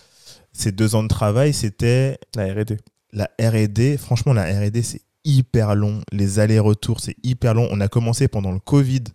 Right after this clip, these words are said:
Speaker 1: Donc, c'était hyper long. Usine, euh, bah,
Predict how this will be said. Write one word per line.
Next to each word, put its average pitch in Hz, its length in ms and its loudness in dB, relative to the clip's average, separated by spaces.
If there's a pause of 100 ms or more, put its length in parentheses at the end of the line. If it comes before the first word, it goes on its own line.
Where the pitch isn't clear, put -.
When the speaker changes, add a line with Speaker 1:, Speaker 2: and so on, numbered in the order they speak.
(1300)
Speaker 1:
Donc, 110 360 -2
c'était 101 480 -6
hyper 139 400 2
long. 135 320 0 (180)
Usine, 107 420 -2
euh, 92 280 0
bah, 90 360 -2